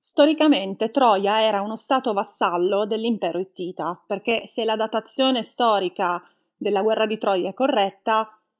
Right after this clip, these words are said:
stiamo parlando di tremilatrecento anni fa circa. Agamennone, che non è un idiota, sa che da solo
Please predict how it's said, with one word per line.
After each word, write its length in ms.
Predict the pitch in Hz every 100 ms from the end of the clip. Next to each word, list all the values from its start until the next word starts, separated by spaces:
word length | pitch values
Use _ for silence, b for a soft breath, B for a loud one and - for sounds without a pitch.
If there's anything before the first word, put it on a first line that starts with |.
| _
stiamo 360 | - - 247 220
parlando 520 | 269 262 196 190 202
di 320 | 214 196 190 -
tremilatrecento 920 | 220 240 240 214 - 220 - 196 196
anni 220 | 196 196
fa 200 | 196 170
circa. 680 | - - 170 - _ 175 175 _ _ _ _ _ _
Agamennone, 640 | - 330 392 233 220 220 220
che 120 | 247
non 160 | 254 302
è 40 |
un 100 | 349
idiota, 480 | 240 208 180 180 190
sa 200 | - 294
che 120 | 214
da 120 | 196
solo 680 | 190 214 196 196 196 196 _